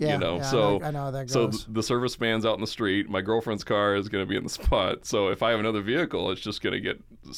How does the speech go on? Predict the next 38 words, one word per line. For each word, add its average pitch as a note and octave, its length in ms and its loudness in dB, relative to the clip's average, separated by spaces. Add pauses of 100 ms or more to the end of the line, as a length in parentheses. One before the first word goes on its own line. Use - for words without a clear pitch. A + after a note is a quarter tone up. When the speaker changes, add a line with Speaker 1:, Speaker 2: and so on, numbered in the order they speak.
(100)
Speaker 2:
we G2+ 120 -2
have G2+ 100 0
to F#2+ 80 -6
rotate G2+ 360 2
it G2+ 100 0
around. A#2+ 320 2
So G2 280 2
Speaker 1:
Mm-hmm. - 800 -18
Speaker 2:
the A2 220 2
used B2 360 -2
car B2+ 240 2
market G#2 480 0
was G2 180 0
at F#2+ 140 0
the - 80 -10
peak, - 500 -4 (160)
uh, F#2 520 0
this F2+ 220 -4
last F#2 440 -2 (280)
early G2 260 2
half F#2+ 200 -2
of F#2 80 -8
this F#2 180 -4
year, G2 440 0
and F2+ 260 -2
I F2+ 80 0
actually F#2+ 240 -4
sold F#2+ 240 -4
my F#2+ 120 -2
car F2+ 260 -4
for, F2 320 -4 (500)
you - 120 -2
know, F2+ 100 2
fifteen G#2 340 -6
percent G2 300 -4
above F2 300 -4
Blue G#2+ 180 0
Book. F#2 320 -2